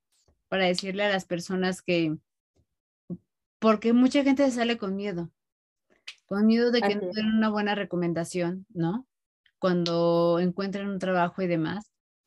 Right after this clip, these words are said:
Speaker 1: Entonces, este, mm, no se preocupen, ¿no? Tú cuando firmas, eh, dime si estoy equivocada, cuando firmas tus papeles de baja y demás,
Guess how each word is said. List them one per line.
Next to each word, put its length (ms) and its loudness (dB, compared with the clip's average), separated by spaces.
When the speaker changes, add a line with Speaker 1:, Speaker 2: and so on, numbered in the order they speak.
Speaker 1:
Entonces, 1040 -2
este, 520 -8
mm, 480 -2
no 140 -2
se 140 -4
preocupen, 580 -4
¿no? 220 -4
Tú 120 0
cuando 300 4
firmas, 640 0
eh, 560 0
dime 400 2
si 80 -2
estoy 220 -4
equivocada, 640 -2
cuando 300 -2
firmas 680 0
tus 160 -6
papeles 500 0
de 120 0
baja 340 0
y 60 -2
demás, 460 -4